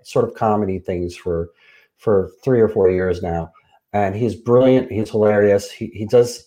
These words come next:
sketches where he, he, uh, uh, he does this thing called s-, uh, uh, uh, pitch meetings for movies. And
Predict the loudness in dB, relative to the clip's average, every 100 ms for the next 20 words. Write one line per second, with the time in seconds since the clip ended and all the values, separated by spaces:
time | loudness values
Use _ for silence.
0 | -20 -2 2 2 0 -6 -6 -14 _ _
1 | _ _ -4 0 0 -2 -6 -6 -12 -10
2 | -2 2 2 0 -4 _ _ _ _ -20
3 | -20 _ -4 -4 -4 -6 -2 0 0 0
4 | -2 0 -2 -4 -12 -2 0 0 0 -2
5 | -4 -8 -20 _ _ _ -6 -4 -4 -10
6 | -4 -2 0 -2 -2 -4 -12 -20 -6 -2
7 | 0 -2 -8 _ _ _ -10 -4 -2 -4
8 | -8 -12 -12 -6 -6 -6